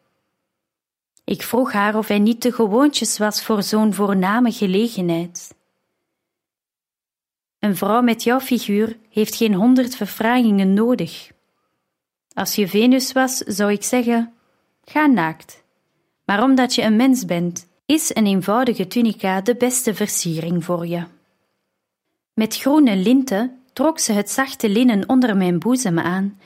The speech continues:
en ze liet ze verder naar beneden zigzaggen, zodat de welvingen van mijn figuur werden benadrukt. Het linnen sloot aan en golfde precies daar waar dat moest. Claudia en Vierde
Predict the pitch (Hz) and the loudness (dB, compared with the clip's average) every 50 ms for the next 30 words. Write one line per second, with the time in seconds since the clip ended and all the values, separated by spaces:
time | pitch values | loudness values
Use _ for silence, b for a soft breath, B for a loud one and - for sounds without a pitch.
0 | b b b b b _ _ _ - 226 226 202 214 226 214 277 311 - - - | b b b b b _ _ _ -2 0 0 2 2 2 2 2 0 0 -2 -4
1 | 240 185 202 220 262 285 262 262 240 233 220 208 196 196 170 196 185 196 240 269 | -2 0 0 0 2 2 0 2 2 2 2 2 0 -2 -2 -2 0 2 2 2
2 | 240 220 - - 233 254 254 - - 190 185 175 202 202 214 226 226 b b b | 2 0 0 -2 -2 -4 -4 -4 -4 -4 -4 -2 -2 0 0 0 -2 b b b
3 | b b b b - - 214 214 214 240 254 247 - 226 175 175 208 247 277 262 | b b b b -8 -4 -2 0 0 0 0 0 -2 -2 0 0 0 2 0 2
4 | 240 254 247 240 247 240 240 226 - 214 208 202 196 202 202 - 220 190 - - | 2 2 4 4 4 4 2 2 0 0 0 0 0 -2 -2 -4 -4 -4 -2 0
5 | 262 294 302 269 247 233 226 214 208 175 190 185 180 175 180 190 180 175 170 165 | 0 0 0 0 -2 -2 -2 -2 -4 -2 -2 -2 -2 -2 -2 -4 -6 -6 -8 -10
6 | - - - - - - _ _ _ _ _ _ _ _ _ _ _ _ _ _ | -14 -18 -18 -20 -20 -20 _ _ _ _ _ _ _ _ _ _ _ _ _ _
7 | _ _ - 190 190 190 202 202 220 233 240 226 - - 220 202 208 208 - - | _ _ -8 -6 -4 -2 0 2 2 2 2 0 0 -2 -2 0 0 -2 -2 -4
8 | 196 196 214 226 233 233 233 247 - 226 220 208 - - 285 285 302 277 - - | -2 0 0 0 0 -2 -2 -4 -2 -2 -2 0 0 0 0 0 0 0 0 -2
9 | 240 247 - 214 214 - - - 320 330 - - - 220 220 226 220 202 170 175 | -4 -2 -2 -4 -2 -2 -2 -2 -2 -2 -4 -4 -2 -2 0 0 -2 -4 -6 -6
10 | 180 - - 214 208 - 196 165 156 - - - - - - - - _ _ _ | -8 -8 -8 -10 -8 -6 -6 -6 -4 -6 -8 -10 -12 -14 -18 -20 -20 _ _ _
11 | _ _ _ _ _ _ _ _ _ _ _ _ _ _ _ _ _ _ _ _ | _ _ _ _ _ _ _ _ _ _ _ _ _ _ _ _ _ _ _ _
12 | _ _ _ _ _ _ _ _ _ _ _ _ _ _ _ _ _ _ _ - | _ _ _ _ _ _ _ _ _ _ _ _ _ _ _ _ _ _ _ -4
13 | - 214 226 269 269 254 247 240 220 220 220 214 196 - - 240 269 277 240 208 | 0 2 2 2 2 2 2 2 2 2 2 0 0 0 0 0 0 2 0 0
14 | 214 214 220 | 0 -2 -2